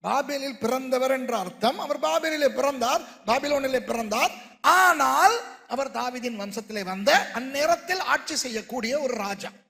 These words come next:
கோரேஸ் மன்னன் என்ன, என்ன செய்தார்? சரி, அப்போ இவரை நான் உங்களுக்கு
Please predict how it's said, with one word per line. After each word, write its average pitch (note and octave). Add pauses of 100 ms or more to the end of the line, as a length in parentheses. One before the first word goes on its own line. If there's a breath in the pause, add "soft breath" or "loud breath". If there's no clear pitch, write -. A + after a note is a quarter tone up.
(920)
கோரேஸ் E4+
மன்னன் A3+
என்ன, G3
என்ன G3+
செய்தார்? F#3+ (1000)
சரி, A#3 (260)
அப்போ A#3+ (100)
இவரை F4 (220)
நான் G#3
உங்களுக்கு B3